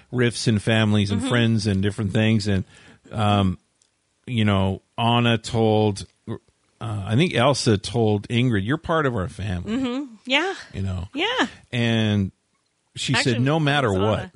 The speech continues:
Speaker 1: no
Speaker 2: Anna.
Speaker 1: matter what."
Speaker 2: Yeah.
Speaker 1: And
Speaker 2: And I love that they're gonna go back and restore the memories of the girls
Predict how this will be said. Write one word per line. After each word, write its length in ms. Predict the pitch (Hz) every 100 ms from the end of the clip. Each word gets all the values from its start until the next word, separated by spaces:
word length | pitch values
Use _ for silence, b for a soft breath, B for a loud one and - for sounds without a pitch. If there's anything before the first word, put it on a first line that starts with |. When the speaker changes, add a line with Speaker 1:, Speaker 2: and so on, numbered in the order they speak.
| 117
Speaker 1:
no 340 | 107 127 147 151
Speaker 2:
Anna. 80 | 131
Speaker 1:
matter 360 | 120 120 113
what." 340 | 98 98 95 - -
Speaker 2:
Yeah. 220 | 190 - - b b b b _
Speaker 1:
And 520 | 123 113 110 107 107 -
Speaker 2:
And 120 | 254 269
I 60 |
love 220 | 254 247 226
that 100 | 226
they're 100 | 214
gonna 180 | 214
go 120 | 196 196
back 320 | 185 185 -
and 240 | 196 190 190
restore 380 | 185 - 185
the 80 | 180
memories 520 | 180 175 170 170 175 -
of 360 | 180 175 175
the 100 | -
girls 420 | 185 170 165 180